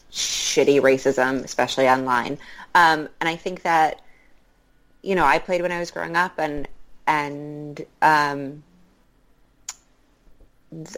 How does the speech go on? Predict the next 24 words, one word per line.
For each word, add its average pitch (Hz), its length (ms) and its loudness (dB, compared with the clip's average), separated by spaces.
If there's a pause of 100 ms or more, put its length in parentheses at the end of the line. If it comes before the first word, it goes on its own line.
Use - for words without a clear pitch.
I, 175 180 0 (1300)
I 175 60 0
think 196 360 -2 (300)
that, 160 640 2 (560)
um, 151 540 0 (1500)
I 185 80 2
think 180 260 -6 (160)
it's, - 380 -6
it 185 240 2
is 180 200 4
a 190 80 6
little 175 280 2
bit, 233 240 0
as 214 200 2
you 214 100 -2
said, 214 200 -2
generational, 214 760 0
but 180 460 4 (440)
a 190 100 6
lot 170 300 4
of 190 100 0
it, 208 360 2 (500)
um, 185 520 2 (3000)
is, 190 440 2